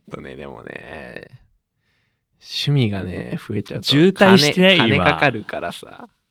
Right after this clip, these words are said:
Speaker 2: 今すごいことになってない？
Speaker 1: うん、結構渋滞してる。
Speaker 2: あー。
Speaker 1: でも本当にやばいよね。ゲームもやってるし、最近。よく。
Speaker 2: 時間も足んないでしょ。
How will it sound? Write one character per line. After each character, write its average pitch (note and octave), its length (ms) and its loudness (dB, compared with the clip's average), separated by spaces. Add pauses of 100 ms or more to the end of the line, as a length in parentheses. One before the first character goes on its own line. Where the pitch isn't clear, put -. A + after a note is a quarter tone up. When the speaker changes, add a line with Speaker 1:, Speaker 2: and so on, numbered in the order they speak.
(120)
Speaker 2:
今 F#2+ 240 -14
す - 340 -8
ご D#3+ 220 -6
い - 80 -4
こ D#4+ 140 2
と - 80 0
に A2 80 4
な G#2 80 -2
っ - 80 -18
て F2 160 -10
な D2 100 -18
い？ D#2 200 -20
Speaker 1:
う F#2+ 300 -10
ん、 - 40 -14
結 C3 200 -6
構 G#2+ 140 -4
渋 G2 120 -2
滞 G2 160 -2
し - 80 -2
て - 80 -6
る。 - 120 -10
Speaker 2:
あ E2 540 -20 (840)
ー。 - 40 -20
Speaker 1:
で - 60 -14
も G#2 100 -10
本 B2 440 -6 (380)
当 B2 120 -2
に A2+ 540 -4 (160)
や A#2+ 160 -4
ば G#2 140 -2
い - 80 -6
よ - 100 -20
ね。 - 80 -20 (600)
ゲ A#2+ 260 0
ー C3+ 40 2
ム C3 100 2
も B2+ 120 2
や A#2 100 2
っ - 20 0
て - 180 -8
る A2 80 -6
し、 G#2+ 60 -12
最 A#2 200 -12
近。 - 220 -20 (600)
よ - 120 -8
く。 - 260 -18 (1700)
Speaker 2:
時 G#2 180 -16
間 F#3+ 280 -8
も A#3 120 -8
足 G#3+ 160 -6
ん A3 60 -4
な A3 100 -4
い B2+ 40 -4
で F#2 80 -8
し - 100 -12
ょ。 D#2+ 60 -18